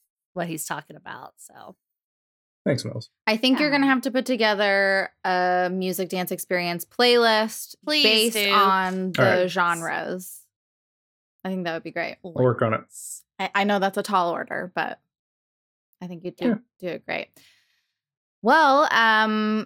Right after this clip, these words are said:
Speaker 3: as for us, if you enjoyed this episode, you can always rate and review us on your favorite podcast platform. Have your innie do it. Have your outie do it. That'll give us ten stars. That's amazing. What else, Mel's?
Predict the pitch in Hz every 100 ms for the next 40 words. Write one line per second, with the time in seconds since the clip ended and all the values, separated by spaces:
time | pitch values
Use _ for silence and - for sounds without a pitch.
0 | - 220 214 - 208 - - 226 180 226
1 | 440 - - - 196 - 190 185 185 185
2 | 190 185 175 170 180 180 175 180 175 170
3 | 170 180 170 170 170 170 170 180 170 160
4 | 170 170 180 180 180 175 170 170 165 170
5 | 165 165 - - 165 - - 156 160 -
6 | - _ 226 277 - - 262 262 254 208
7 | 185 160 175 - 254 262 226 247 240 208
8 | 190 165 175 - 214 233 240 208 226 226
9 | 220 214 190 185 175 175 180 165 170 -
10 | - 220 233 226 226 208 208 202 170 -
11 | 165 175 240 240 240 208 220 208 202 202
12 | 196 202 202 202 _ _ 190 175 165 160
13 | - 165 165 170 -